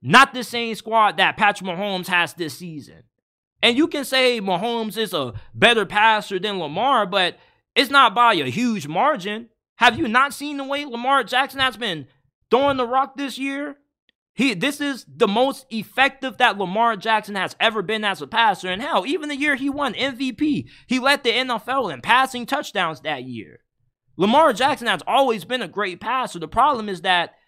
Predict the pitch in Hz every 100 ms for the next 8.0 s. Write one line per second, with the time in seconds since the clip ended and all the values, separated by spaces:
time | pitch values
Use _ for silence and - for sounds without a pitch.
0 | _ - 214 269 247 220 254 208 180 226
1 | 175 208 160 156 220 214 151 135 123 120
2 | _ _ - 214 185 202 226 190 208 170
3 | 123 226 214 - 214 175 202 214 165 339
4 | 220 110 80 _ _ _ _ _ 240 277
5 | 233 311 311 160 143 143 _ _ _ _
6 | _ 240 226 196 170 - 262 294 262 240
7 | 202 247 233 175 208 240 - 240 240